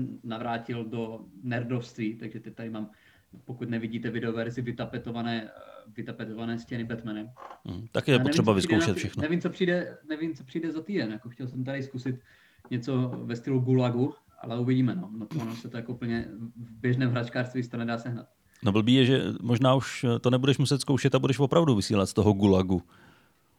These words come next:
Speaker 2: Ne
Speaker 1: Máš
Speaker 2: třeba za
Speaker 1: pocit?
Speaker 2: týden, ale za
Speaker 1: Ty na mě,
Speaker 2: měsíc.
Speaker 1: ty na mě máš nějaký, máš na mě nějaký
Speaker 2: <laughs>
Speaker 1: kompro?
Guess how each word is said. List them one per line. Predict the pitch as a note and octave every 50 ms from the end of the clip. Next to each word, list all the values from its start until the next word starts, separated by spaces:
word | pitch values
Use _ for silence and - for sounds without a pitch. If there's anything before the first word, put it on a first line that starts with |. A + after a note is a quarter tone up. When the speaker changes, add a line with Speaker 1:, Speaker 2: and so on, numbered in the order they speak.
| _ _ - - _ _ _ _ _ _ - -
Speaker 2:
Ne | - B2+ B2 G#2
Speaker 1:
Máš | G#2
Speaker 2:
třeba | B2 - C3+ A#2+ G#2+
za | F#2+ G2
Speaker 1:
pocit? | -
Speaker 2:
týden, | A2+ A#2 A#2 A2+ A2+ A#2 A#2+
ale | A2+ A2+ A2+ A2 A2+ G#2+
za | G#2+ A2 G#2+ G#2 G#2 G#2 G2+ G2+ G2+ G2 -
Speaker 1:
Ty | - C3+
na | C3 C3
mě, | C#3 C#3+
Speaker 2:
měsíc. | C3+ A#2 A2 G2+ -
Speaker 1:
ty | A#2
na | - - -
mě | D#3 -
máš | - D3+ C#3
nějaký, | C#3 C#3+ C3+ C3 D#3 C#3+ - - - G3+ - C#3 A#2+
máš | - B2+ C3 C3
na | C3+
mě | C3 C3
nějaký | C3 B2+ B2 B2 -
Speaker 2:
<laughs> | F3
Speaker 1:
kompro? | A#2+ D3 B2+ G#2 - A#2+ C3